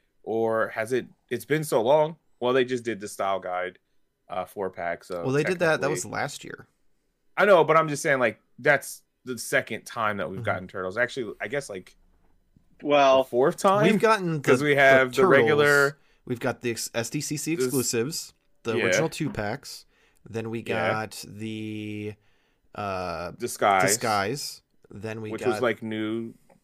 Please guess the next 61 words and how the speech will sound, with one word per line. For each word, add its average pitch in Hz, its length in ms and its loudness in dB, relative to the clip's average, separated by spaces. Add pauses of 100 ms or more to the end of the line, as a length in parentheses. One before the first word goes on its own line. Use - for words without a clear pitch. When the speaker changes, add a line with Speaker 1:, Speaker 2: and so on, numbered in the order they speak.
(400)
Speaker 2:
New, - 40 -8
Speaker 1:
heads 107 380 2
Speaker 2:
yeah, 110 80 -2
new 117 120 -4
Speaker 1:
and 117 80 -4
Speaker 2:
heads 110 160 -6
Speaker 1:
stuff 113 100 0
Speaker 2:
and 110 60 2
Speaker 1:
like 180 80 6
Speaker 3:
Then 208 280 4
Speaker 1:
that. - 60 -20 (200)
Speaker 3:
there 185 280 2
was, 170 480 0
there 156 120 -2
was 143 140 -8
Style 180 460 -2
Guide 98 380 -10
two - 120 -20
Speaker 1:
Then 147 140 -2
the 147 60 -4
Speaker 3:
packs. - 80 -6
Speaker 1:
Style 120 160 6
Speaker 2:
Yeah, 110 80 6
Speaker 1:
Guide 101 120 0
Speaker 2:
Style 131 280 2
Speaker 1:
came. - 80 -2
Speaker 2:
Guide. 127 440 -2
Oh, 123 80 -4
Style 143 360 2
Guide 131 200 2
two 117 160 -8
packs, 104 400 -8
yes. 101 260 -8
So, 104 400 -10 (200)
and 113 140 -8
then 120 80 -6
we 120 40 -2
Speaker 3:
And 117 60 -2
Speaker 2:
got 139 80 2
Speaker 3:
then 160 60 2
Speaker 2:
the - 20 0
Speaker 3:
there 165 100 4
Speaker 2:
Style 139 120 6
Speaker 3:
was 135 60 2
a 123 40 -6
Speaker 2:
Guide 117 120 0
Speaker 3:
four 175 160 2
Speaker 2:
four 196 160 4
Speaker 3:
pack. - 80 -4
Speaker 2:
pack. 98 400 -6 (360)
Speaker 1:
Okay. 101 340 -4
Speaker 3:
Yeah. 127 200 0
Speaker 2:
And 123 160 -2
then 131 80 -2
we 127 80 -4
got 127 160 -6
the 139 80 -2
Baby 123 300 -2
Turtles. - 500 -18 (920)
Speaker 1:
Fair. 101 380 -4
Speaker 3:
Mm. 127 180 -16